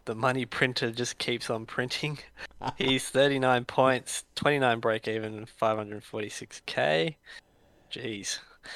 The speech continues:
Um, so this week against the Titans, I think this is gonna get really ugly. Um, Taylan May <laughs> might get a lot of, uh, probably higher than thirty-nine points. Um, just watching the Panthers shifting the ball around the field, like,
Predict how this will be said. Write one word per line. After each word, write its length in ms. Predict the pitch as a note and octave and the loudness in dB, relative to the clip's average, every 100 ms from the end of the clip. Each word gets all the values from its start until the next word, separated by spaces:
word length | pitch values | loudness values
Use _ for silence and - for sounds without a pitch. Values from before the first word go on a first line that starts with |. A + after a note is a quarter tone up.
| - - _ _ | -14 -16 _ _
Um, 480 | - A#2+ A#2+ A#2+ A#2 _ _ _ | 4 6 6 2 -8 _ _ _
so 340 | - D3+ C3 B2+ | 0 8 8 8
this 260 | B2+ - | 4 6
week 180 | F3+ D#3+ | 8 8
against 340 | C3 B2+ - | 6 2 0
the 120 | - A2+ - | -8 -10 -8
Titans, 920 | - A#2+ B2 B2 A#2+ A#2 A2 - - _ - - | 2 8 8 8 4 -8 -8 -8 -10 _ -20 -4
I 180 | A2+ B2+ | -2 -2
think 280 | - C3 B2 | -2 -4 -2
this 200 | A#2 A#2 | -6 -6
is 120 | A#2+ | -8
gonna 280 | - A2 A2 | -8 -6 -4
get 220 | A2+ G#2 | -4 -4
really 280 | A2 A2+ G#2+ | -6 -6 -4
ugly. 600 | G#2+ A#2 D3 D#3+ E3+ - _ - | -6 -6 -2 0 0 -6 _ -6
Um, 500 | G#2 G#2 G#2 G#2 A2 - - | -4 -2 -4 -8 -16 -18 -4
Taylan 320 | A#2+ B2+ A2+ | 2 2 2
May 220 | A2 G#2 | 0 -2
<laughs> 40 | A2+ | -2
might 220 | A2+ A2 | -4 -2
get 140 | - | -2
a 60 | A2 | -2
lot 160 | G#2+ G#2+ | -2 -6
of, 120 | A#2 - - - | -8 -18 -16 -14
uh, 220 | - - - - | -14 -16 -20 2
probably 260 | C3+ B2+ | 4 4
higher 300 | A2 A#2 A2+ | 2 4 4
than 140 | G#2+ G#2 | 2 -6
thirty-nine 500 | A2 G#2 G2+ G2 G#2 | -8 -6 -8 -10 -10
points. 640 | - A#2 A#2 A#2 - - - - - - - - - - | -8 -4 -4 -6 -10 -14 -16 -20 -20 -20 -20 -20 -20 -2
Um, 460 | A#2 B2 B2+ B2+ | 6 8 10 8
just 240 | B2+ E3 - - | 6 2 2 4
watching 340 | B2+ - C3+ | 4 4 2
the 80 | A#2+ | 0
Panthers 460 | - A#2+ A#2+ A#2 | 2 2 2 0
shifting 480 | - - - - A2+ | 0 -2 -4 -8 -8
the 80 | G#2+ | -8
ball 640 | G#2 A2+ A2 A2+ A2+ A2+ - | -4 0 2 4 2 0 -4
around 320 | A2+ A2 G#2+ | -2 -2 -2
the 80 | A2 | -8
field, 520 | - G#2+ A2 G#2+ - | -6 -4 -4 -6 -8
like, 160 | - | -10